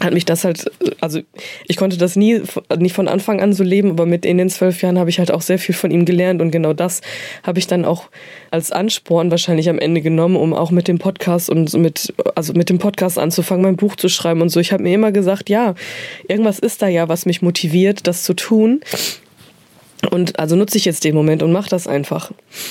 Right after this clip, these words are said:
Und parallel stand halt immer mein Vater hinter mir und auch ob, wenn, obwohl ich immer gedacht habe, „Boah, der Mensch, der muss doch so leiden“, war er derjenige, der mir immer wieder gesagt hat, „Ja, natürlich ist der Schmerz und, also der, auch der körperliche Schmerz und auch der psychische Schmerz, den, den Krebs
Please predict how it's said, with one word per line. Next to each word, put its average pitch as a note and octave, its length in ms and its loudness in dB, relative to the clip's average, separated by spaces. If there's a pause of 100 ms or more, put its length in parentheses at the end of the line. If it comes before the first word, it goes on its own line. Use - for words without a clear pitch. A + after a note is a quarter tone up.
(340)
Und F3 320 0
parallel F#3 580 2
stand G3 320 0
halt F#3+ 120 2
immer G3+ 200 2
mein G3 160 2
Vater F#3 280 -2
hinter F#3+ 260 2
mir G#3+ 160 4
und F#3+ 100 0
auch F#3+ 120 0
ob, F3 220 -4
wenn, F3 180 0
obwohl F3 380 0
ich - 240 0
immer G3 180 2
gedacht F3 420 -4
habe, D#3 200 -2
„Boah, E3+ 160 0
der F3 100 2
Mensch, F3 220 0
der F3 100 4
muss G3 160 2
doch E3+ 100 -2
so G#3 200 2
leiden“, G3+ 580 2 (1120)
war G3 220 0
er G#3+ 140 2
derjenige, G#3+ 440 2
der G3 140 2
mir G3 140 2
immer G#3+ 240 2
wieder G#3+ 180 2
gesagt G3+ 380 0
hat, G#3 160 0
„Ja, G#3+ 160 2
natürlich A#3 500 0
ist - 180 -4
der F#3 60 2
Schmerz G3+ 520 0
und, E3 260 0
also D#3 160 -2
der, D3+ 160 -2
auch - 80 -6
der F3 140 -2
körperliche F#3 580 -2
Schmerz D#3 320 -2
und - 80 2
auch D#3+ 100 -2
der D#3+ 140 0
psychische G#3+ 480 0
Schmerz, F3+ 420 0
den, F3 240 0
den E3+ 160 0
Krebs - 560 -4